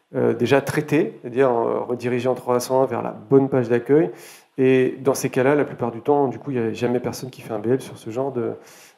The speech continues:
de page-là. Qu'est-ce qu'on voit ? On voit quand même, voilà, qu'il y a des domaines qui sont, euh, intéressants. On a perpignanfrance point F R qui a trente et un T F, celui-là qui a trente et un T F aussi sur sa page d'accueil, celui-là aussi, celui-là aussi,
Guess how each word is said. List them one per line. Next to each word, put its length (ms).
de 80
page-là. 340
Qu'est-ce 180
qu'on 180
voit ? 400
On 80
voit 160
quand 140
même, 240
voilà, 400
qu'il 120
y 40
a 60
des 280
domaines 400
qui 160
sont, 480
euh, 200
intéressants. 480
On 20
a 60
perpignanfrance 1500
point 240
F 140
R 160
qui 80
a 40
trente 280
et 40
un 100
T 420
F, 280
celui-là 720
qui 260
a 300
trente 240
et 20
un 80
T 180
F 120
aussi 180
sur 160
sa 100
page 220
d'accueil, 760
celui-là 380
aussi, 300
celui-là 240
aussi, 360